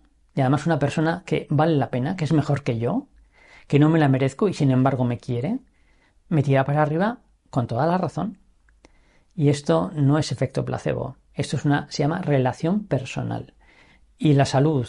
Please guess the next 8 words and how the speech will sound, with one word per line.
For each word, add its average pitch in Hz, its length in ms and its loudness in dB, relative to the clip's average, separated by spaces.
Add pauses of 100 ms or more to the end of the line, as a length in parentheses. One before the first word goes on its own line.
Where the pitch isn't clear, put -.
que 127 140 -2
proviene 147 400 2
de 190 80 2
la 180 80 0
fe 135 320 -2 (440)
son 143 220 0
las 123 160 -2
consecuencias 131 1080 -2